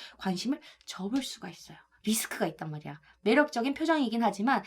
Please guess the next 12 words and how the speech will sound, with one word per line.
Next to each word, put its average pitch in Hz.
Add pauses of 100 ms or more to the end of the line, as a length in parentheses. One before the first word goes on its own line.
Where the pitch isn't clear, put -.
(140)
이걸 370
자연스럽게 330
드러낼 233
수 196
있는 175 (240)
적절한 208
상황을 208 (260)
잘 -
못 277
찾아요, 294
우리는. 170
근데 277